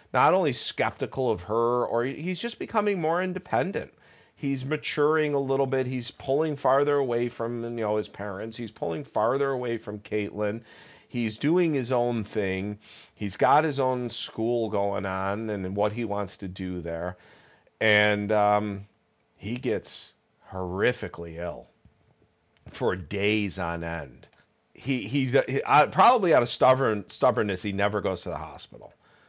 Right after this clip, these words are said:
When he comes out of the other end of that illness, he packs up and leaves town, uh, and goes to live with his sister out of town. And he's fighting with Caitlin, and he says to her in a text message, "I think you poisoned me.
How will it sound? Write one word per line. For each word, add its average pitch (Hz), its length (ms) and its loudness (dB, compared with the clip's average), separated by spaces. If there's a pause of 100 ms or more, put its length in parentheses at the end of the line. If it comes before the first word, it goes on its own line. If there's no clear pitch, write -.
(160)
When 131 180 4
he 175 140 2
comes 220 400 0
out 226 180 4
of 196 80 -4
the 170 140 0
other 165 260 4
end 156 280 4
of 92 100 0
that 85 300 0
illness, 113 720 -4 (920)
he 110 880 -4
packs 110 320 -6
up 110 140 -4
and 95 100 -8
leaves 98 240 -8
town, 82 280 -8 (1080)
uh, 87 200 -2
and 87 80 -6
goes 101 220 -2
to 107 100 -6
live 101 160 0
with 101 120 -2
his 87 100 -6
sister 92 400 -8
out 76 140 -8
of 76 60 -14
town. 78 320 -10 (720)
And 104 640 4
he's 104 260 -6
fighting 110 480 0
with 85 140 -8
Caitlin, 98 480 -6
and 90 120 -6
he 117 120 -6
says 123 440 0
to 107 140 -4
her 98 140 -2
in 117 100 -6
a 123 60 -6
text - 360 -6
message, 82 420 -8
"I 90 140 -8
think - 280 -10
you - 60 -10
poisoned 82 520 -10
me. - 140 -20